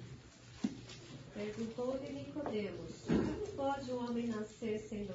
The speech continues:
velho? Pode, porventura, voltar ao ventre materno e nascer segunda vez?" Respondeu Jesus, "Em verdade, em verdade te digo, quem não nascer da água e do Espírito não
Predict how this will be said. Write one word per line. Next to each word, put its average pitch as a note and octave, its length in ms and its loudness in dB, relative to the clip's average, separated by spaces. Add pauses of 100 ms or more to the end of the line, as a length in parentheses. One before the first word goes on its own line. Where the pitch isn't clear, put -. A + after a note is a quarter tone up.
velho? A3 440 -2 (680)
Pode, C#4 340 2
porventura, A#3 800 0
voltar G#3 380 -2
ao A3 140 2
ventre A#3 360 -2
materno A#3 600 0
e A#3+ 40 0
nascer A#3 440 -2
segunda G#3+ 540 -4
vez?" D4 320 0 (600)
Respondeu G#3+ 520 -2
Jesus, G3 560 -2 (220)
"Em A#3+ 180 -2
verdade, A3+ 680 0 (120)
em D4+ 140 0
verdade B3+ 640 -2
te A#3 260 -6
digo, - 360 -8 (520)
quem A3 180 0
não A#3+ 200 2
nascer C#4+ 440 0
da A#3 160 2
água A#3 560 2
e G#3 60 -4
do G#3 100 -4
Espírito A#3+ 680 -4
não A#3+ 260 0